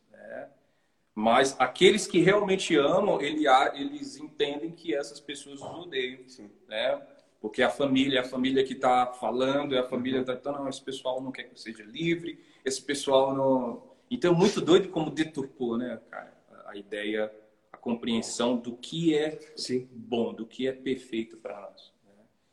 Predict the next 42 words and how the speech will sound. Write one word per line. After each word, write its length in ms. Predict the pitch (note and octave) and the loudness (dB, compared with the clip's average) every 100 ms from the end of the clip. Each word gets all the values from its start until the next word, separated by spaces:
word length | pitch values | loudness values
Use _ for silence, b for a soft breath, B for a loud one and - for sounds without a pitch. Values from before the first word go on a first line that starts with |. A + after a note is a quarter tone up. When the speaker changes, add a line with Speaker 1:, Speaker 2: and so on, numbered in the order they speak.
| _ _ _ _ | _ _ _ _
Speaker 1:
E, 60 | - | -16
e, 840 | F#2 F2 G2+ G#2 G#2 G#2 G#2 G2+ - | -14 -14 -14 -14 -12 -12 -12 -12 -6
e, 60 | A2+ | 2
e 20 | |
nisso 260 | B2 D#3 - | 2 2 -4
tudo 200 | - C3+ | -6 -2
aí 160 | C3 | -2
entra 300 | B2+ B2+ C3 B2+ | -2 -6 -8 -10
o, 400 | B2 B2+ B2 A#2+ _ _ _ _ | -12 -14 -16 -20 _ _ _ _
o 200 | A2 B2 | -8 -6
orgulho, 480 | B2+ - A2 G#2+ - | -8 -10 -10 -10 -8
Speaker 2:
O 60 | G#2 | -4
Speaker 1:
né? 60 | |
Speaker 2:
orgulho. 340 | G2 - F2+ - B B B - | -4 -4 -10 -10 B B B 0
Gente, 380 | D3+ D#3+ - - - | 6 6 4 -2 6
ó, 120 | C3+ | 8
eu 140 | C3+ C#3 | 10 8
não 140 | F3 | 4
sei 180 | E3+ E3 | 0 -2
se 120 | E3 | -2
vocês 360 | A#2+ A2+ B2+ B2 | -6 -4 -2 -2
já 80 | A2+ | -2
tiveram 220 | - A#2+ | -2 -2
a 40 | |
oportunidade 640 | A#2 G#2+ A#2 G#2+ G#2+ A2 G2+ | -4 -10 -10 -2 0 0 -4
de, 200 | G2+ G2 F#2+ | -12 -12 -12
de, 140 | G2+ G2 | -16 -20
de, 200 | - F#2 | -20 -18
de 120 | E2+ - | -18 0
participar 480 | A2 G#2+ - A2 | 2 2 -2 0
de 80 | G#2+ | 0
um 40 | G2+ | -4
trabalho, 640 | F#2+ F2 G#2 A#2 G2+ G2 b b b _ | -10 2 4 6 2 -8 b b b _
né, 240 | A2 A2+ - | 0 2 2
ou, 120 | A2+ | 0
ou, 300 | G#2+ A2 G#2+ | 0 0 0
ou 100 | A2+ A2+ | -2 2
conhecer 400 | A#2+ A2 - A#2 | 2 2 -4 -4
sobre 240 | - G#2 | -4 -2
casos 240 | - G#2+ | 0 0
de 80 | - | -2
recuperação. 640 | G#2 - A#2+ A#2 - F#2+ | -10 -2 0 2 -2 -4